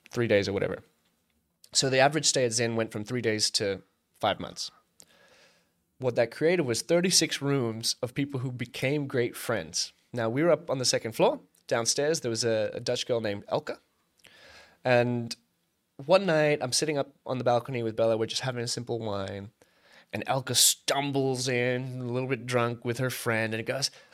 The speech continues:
"Are you guys going somewhere tonight?" And we're like, "I, we're just having a wine." She goes, "Can we join you?" I'm like, "Okay."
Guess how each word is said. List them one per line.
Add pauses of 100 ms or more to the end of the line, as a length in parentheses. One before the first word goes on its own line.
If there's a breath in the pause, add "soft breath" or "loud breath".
(600 loud breath)
"Are
you
guys
going
somewhere
tonight?" (280)
And
we're
like, (960 soft breath)
"I, (180)
we're
just
having
a
wine."
She
goes,
"Can
we
join
you?" (520 loud breath)
I'm
like, (100)
"Okay."